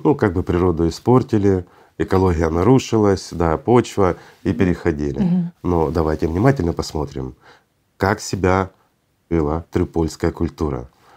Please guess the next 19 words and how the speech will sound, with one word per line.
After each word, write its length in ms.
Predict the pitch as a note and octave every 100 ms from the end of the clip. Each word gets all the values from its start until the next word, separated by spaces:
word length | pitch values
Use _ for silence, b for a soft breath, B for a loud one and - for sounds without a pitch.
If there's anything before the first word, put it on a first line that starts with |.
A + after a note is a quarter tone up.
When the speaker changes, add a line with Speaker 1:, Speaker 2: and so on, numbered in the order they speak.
| b
Speaker 1:
Они 240 | - G2 G2+ -
облагораживали 920 | G#2+ F#2+ F2+ F2+ F#2 F#2+ F#2+ D2+ C#2
все. 400 | C#2 - - B1+ -
Speaker 2:
Мгм. 360 | G3 E3+ F#3 F#3
Speaker 1:
Они 360 | - G#2+ B2 - _ -
пользовались 520 | G#2+ G#2+ G#2 G#2+ G#2
удобрением, 800 | F#2+ E2 C#2 E2 G#2 F#2+ C2 B1 B1 _ _ _ -
ведь 300 | D#2+ D#2 - _ _ _ -
пользовались 460 | F#2 F2 F#2+ F2+
удобрением 560 | E2+ E2 D#2 F#2 F#2 E2+ B B B _ _ _
экологически 720 | F#2 - E2+ E2+ - F2 E2+
чистым. 560 | - G#2+ - - C#3 - -
Speaker 2:
Мгм. 300 | F3+ G3 G3 _ _
Speaker 1:
И 100 | G2+
они 320 | F#2+ G2 F#2 - -
приходили 680 | G2+ - G2 G2 F#2 D#2+ -
на 300 | F#2 F#2+ -
неплодородные 920 | F#2 G2 G2 F#2+ F2 F2+ F#2+ D#2 D#2+
почвы 460 | D#2 A2 G#2+ C#2